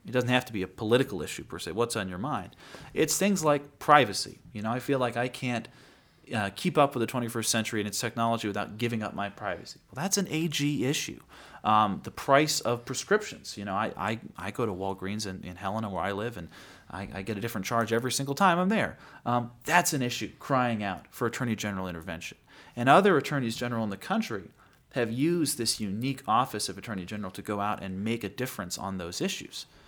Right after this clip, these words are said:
Uh, one of my favorite stories is the Attorney General of Connecticut. Um, he know, he took this, this drug amoxicillin, like a very basic, um, antibiotic. You know, if you get an ear infection, get amoxicillin. He took it for, for rosacea. And he found that,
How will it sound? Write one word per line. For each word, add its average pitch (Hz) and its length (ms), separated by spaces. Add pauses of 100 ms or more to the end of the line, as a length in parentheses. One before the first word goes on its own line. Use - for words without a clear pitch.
(260)
Uh, 110 120
one 117 160
of 120 40
my 123 140
favorite 131 360
stories 127 440
is 92 140
the 98 140
Attorney 117 260
General 104 260
of 95 100
Connecticut. 123 540 (480)
Um, 85 560
he 160 160
know, 160 160
he 117 160
took 165 240
this, 123 240
this 107 220
drug 110 240
amoxicillin, 101 800
like - 100
a 98 60
very 104 180
basic, 98 580 (120)
um, 85 460 (140)
antibiotic. 82 680
You 90 80
know, 85 40
if 85 60
you - 60
get 95 100
an 92 80
ear 98 100
infection, - 400
get 87 80
amoxicillin. 85 560
He 127 120
took 139 240
it 95 80
for, 80 240
for 85 320
rosacea. 101 480 (520)
And 113 140
he 143 140
found 123 480
that, 98 320